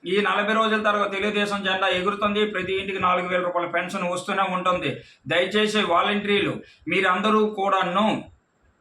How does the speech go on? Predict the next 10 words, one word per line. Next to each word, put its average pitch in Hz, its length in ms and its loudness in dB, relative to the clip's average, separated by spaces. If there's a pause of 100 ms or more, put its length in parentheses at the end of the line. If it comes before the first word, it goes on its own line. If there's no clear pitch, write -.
(560)
వైసీపీ 202 500 0
నాయకులు 190 380 0
చెప్పినటువంటి 180 720 -2
మాటలు 190 500 0
నమ్మి 196 220 -2
మీ 180 140 -4
యొక్క 185 380 -2
భవిష్యత్తుని 185 720 -2
మాత్రం 180 460 0
మా-, 180 240 2